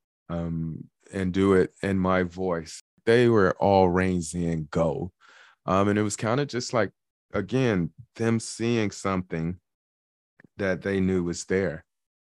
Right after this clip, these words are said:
um, in me that I hadn't yet seen in myself. And, and now I tell you, at episode one hundred, I'm feeling good about it. I'm feeling, <laughs> you know, the formula is starting to make sense to me. Um, and so I am enjoying it.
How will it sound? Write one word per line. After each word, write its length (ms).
um, 360
in 200
me 220
that 160
I 160
hadn't 300
yet 200
seen 280
in 80
myself. 580
And, 260
and 160
now 220
I 60
tell 280
you, 160
at 120
episode 460
one 180
hundred, 280
I'm 100
feeling 260
good 200
about 280
it. 60
I'm 80
feeling, 400
<laughs> 300
you 80
know, 140
the 80
formula 500
is 140
starting 260
to 60
make 220
sense 360
to 140
me. 320
Um, 580
and 160
so 180
I 200
am 160
enjoying 540
it. 60